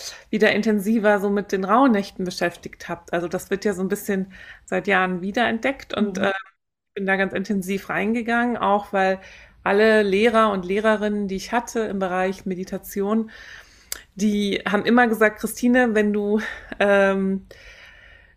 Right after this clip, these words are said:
Speaker 1: auch wenn du das ganze Jahr nicht meditierst“, was ich aber trotzdem gemacht hab, aber,
Speaker 2: Mhm.
Speaker 1: äh, diese Zeit zwischen den Jahren ist, ist besonders, nimm dir da einfach Zeit,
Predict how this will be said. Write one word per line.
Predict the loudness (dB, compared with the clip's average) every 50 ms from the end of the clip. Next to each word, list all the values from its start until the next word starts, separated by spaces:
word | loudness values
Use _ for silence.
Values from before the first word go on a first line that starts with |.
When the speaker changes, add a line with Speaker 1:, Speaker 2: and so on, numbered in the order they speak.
| -20 -20 _ -4 -2
Speaker 1:
auch | 0 2 2
wenn | 2 4
du | 4
das | 2 2 4
ganze | 2 2 2 2 2 2
Jahr | 2 4 2
nicht | 2 2 2
meditierst“, | 0 0 0 0 -4 -6 -4 -2 2 4 6 6 4 4 -2 -10 -14 -20 -20 -20 _ _ _ -20 -20
was | -10 -4 -4 -2 0 0
ich | 2
aber | 2 2 2 2
trotzdem | 0 -2 -2 -2 -2 0
gemacht | 2 2 2 2 2 2 2
hab, | 0 0 0 0 2
aber, | 4 6 6 4 4
Speaker 2:
Mhm. | 0 -2 -2
Speaker 1:
äh, | -2 -2 -2 -4 -6 _ _ _
diese | -6 -6 -6
Zeit | -2 0 4 4 4 4 2
zwischen | 0 -4 -2 0 2
den | 2 2 4
Jahren | 4 4 4 4 2 2
ist, | 0 -4 -6 -6
ist | -6 -8 -6 -8
besonders, | -6 0 2 2 2 4 4 2 2 2 0
nimm | 0 0 0 0
dir | 0 0
da | 2 2 2
einfach | 2 0 -2 -4 -6 -10 -14 -12
Zeit, | -8 -4 -2 0 0 0 -2 -4 -8